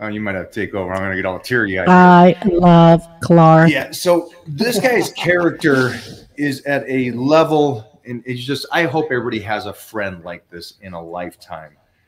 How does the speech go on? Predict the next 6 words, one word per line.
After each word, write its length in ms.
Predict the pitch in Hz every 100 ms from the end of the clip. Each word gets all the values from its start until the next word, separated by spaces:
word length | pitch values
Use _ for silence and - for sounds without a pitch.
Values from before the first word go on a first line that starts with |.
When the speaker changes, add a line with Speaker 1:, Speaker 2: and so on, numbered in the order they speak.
| _ _
Speaker 1:
Um, 460 | 98 95 92 90 _ _ - -
he, 280 | 110 113
he's 320 | 107 120 113 104
a 60 |
stand-up 640 | 101 - 139 139 131 120 -
human, 760 | - - 131 127 123 117 113